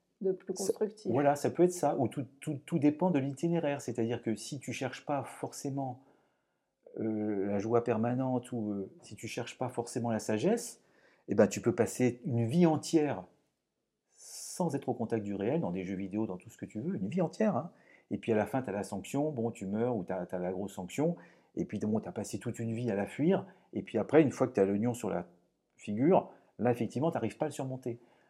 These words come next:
Speaker 2: Alors moi, ce que je veux dire, c'est que le fait d'accepter le tragique, le, le fait de voir le réel en face,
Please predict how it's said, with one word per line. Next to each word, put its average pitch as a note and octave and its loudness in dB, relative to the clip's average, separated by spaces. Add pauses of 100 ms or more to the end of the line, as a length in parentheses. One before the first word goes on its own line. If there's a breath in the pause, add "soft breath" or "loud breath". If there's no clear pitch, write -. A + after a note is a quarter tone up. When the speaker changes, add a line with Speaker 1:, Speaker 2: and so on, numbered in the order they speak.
Speaker 2:
Alors F#2+ -2
moi, D3+ 4
ce D#3+ -6
que D3 4
je A#2 4
veux B2+ 6
dire, E3+ 4
c'est - 0
que G2+ 2 (640 soft breath)
le A2+ 4
fait C#3+ 0
d'accepter C#3+ 2
le C#3+ 0
tragique, C3 -2 (1120)
le, B2 6
le B2+ 6
fait D3 8
de G#2+ 2
voir D3 6
le D3+ 8
réel B2 2
en G#2+ 0
face, - -6